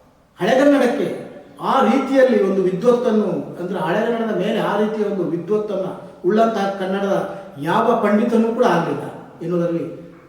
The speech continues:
ನನಗೆ ಅನುಮಾನ ಏನೂ ಇಲ್ಲ. ಅಂದ್ರೆ, ಈಗ ಎಲ್ಲರೂ ಕನ್ನಡ ಪಂಡಿತರು, ಕನ್ನಡ ಪಂಡಿತರು ಅಂತ ಹೇಳ್ತಾರೆ. ಬಹಳ ಮಂದಿ, ಮಂದಿ ಕನ್ನಡ ವಿದ್ವಾಂಸರನ್ನ ನಾವು ಹೆಸರಿಸ್ತೇವೆ. ಆದ್ರೆ ಡಿ ಎನ್ ನರಸಿಂಹಾಚಾರ್ಯರ ಪಾಂಡಿತ್ಯದಲ್ಲಿ ಅವರೆಲ್ಲ ಇಲ್ಲಿ.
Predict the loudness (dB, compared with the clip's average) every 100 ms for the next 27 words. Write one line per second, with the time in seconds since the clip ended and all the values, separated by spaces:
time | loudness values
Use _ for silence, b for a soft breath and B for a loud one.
0 | -6 -4 -2 2 4 4 4 4 2 -4
1 | -8 -10 -2 0 2 2 2 4 4 4
2 | 4 4 2 0 0 0 -2 -4 -4 -4
3 | -4 -4 -4 -6 -6 -6 -6 -8 -12 -14
4 | -20 -20 -16 -8 -4 0 2 2 0 -2
5 | 0 0 0 2 2 0 -2 -2 -2 -2
6 | -2 -4 -4 -6 -6 -10 -12 -18 -20 -10
7 | 0 2 4 6 6 6 4 2 0 0
8 | 0 0 0 0 0 0 2 2 2 0
9 | 0 2 2 0 2 0 0 -6